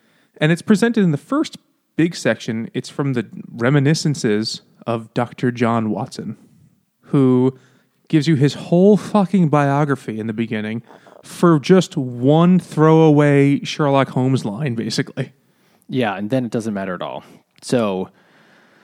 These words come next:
Speaker 2: although, okay, so Watson is a soldier. Uh, actually, well, he's a doctor, but he's a doctor in the army. And in the very beginning, he, it's, it's him. He's in the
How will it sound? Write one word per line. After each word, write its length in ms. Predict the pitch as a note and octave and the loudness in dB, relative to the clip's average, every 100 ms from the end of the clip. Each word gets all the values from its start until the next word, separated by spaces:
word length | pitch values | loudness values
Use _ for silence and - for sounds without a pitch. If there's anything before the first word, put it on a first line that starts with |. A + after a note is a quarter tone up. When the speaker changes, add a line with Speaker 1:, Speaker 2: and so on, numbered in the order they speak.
| _ - - | _ -10 0
Speaker 2:
although, 260 | D#3+ E3 D#3+ | 4 4 4
okay, 220 | - G#2 | 2 0
so 460 | E3+ C#3+ B2 B2 C#3 | 2 2 2 -2 -8
Watson 500 | - F3+ G3+ F#3+ D#3 - | 2 2 4 2 0 0
is 260 | C#3+ B2+ | 0 2
a 320 | B2 A2 G2+ G2 | 0 0 -2 -4
soldier. 540 | - B2 A#2 A2+ G#2 - A#2+ | -2 0 0 -2 -4 -8 -4
Uh, 520 | A#2 G2+ G2+ G2 G2 | -2 -2 -2 -2 -2
actually, 300 | A2+ - G#2+ | -4 -6 -4
well, 80 | A2+ | -4
he's 120 | G#2 | -4
a 40 | B2+ | 2
doctor, 480 | G3+ E3 - A#2 F#2 | 4 4 2 -4 -4
but 160 | G#2 | -6
he's 120 | G#2 | -6
a 40 | A2+ | -6
doctor 280 | A2 G#2 B2+ | -6 -4 -4
in 60 | |
the 100 | A#2+ | -4
army. 400 | A2+ G2+ F#2+ G2 | -6 -6 -6 -6
And 100 | G2 | -6
in 100 | G2+ | -8
the 60 | G2+ | -8
very 240 | A2 G#2 | -6 -6
beginning, 560 | G2+ G2+ A2+ G#2+ G#2 G2 | -6 -4 -4 -2 -4 -8
he, 420 | - A2+ G2 F#2+ | -8 -6 -4 -6
it's, 160 | - - | -8 -10
it's 380 | A2 G#2 A2 | -12 -12 -8
him. 180 | C3 A2+ | -6 -6
He's 260 | G2+ A#2+ A#2 | -6 -6 -4
in 300 | A2 F#2+ F#2 | -6 -8 -8
the 280 | A2 G2+ | -6 -4